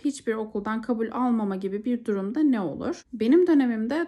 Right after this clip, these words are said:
doktora da böyle bir şey oldu. Bir arkadaşımız yerleşememişti o sene. O yeni öğrendim. Aslında adaylar hem asil hem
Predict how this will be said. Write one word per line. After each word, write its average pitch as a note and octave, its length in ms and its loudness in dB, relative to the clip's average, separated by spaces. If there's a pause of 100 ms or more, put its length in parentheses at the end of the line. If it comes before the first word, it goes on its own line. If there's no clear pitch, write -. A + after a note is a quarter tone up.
(100)
doktora B3 500 -2
da G3 300 -4
böyle F3 300 0
bir F#3 60 -12
şey D#3+ 240 -8
oldu. F3 320 -6
Bir A3 80 0
arkadaşımız G3+ 760 -4
yerleşememişti F#3+ 880 -4
o E3+ 100 -8
sene. G#3 500 -8 (240)
O F4 60 0
yeni D4+ 320 4
öğrendim. A#3+ 640 2
Aslında C4 380 2
adaylar B3+ 560 2
hem D4+ 260 2
asil B3+ 420 -2
hem C#4+ 480 2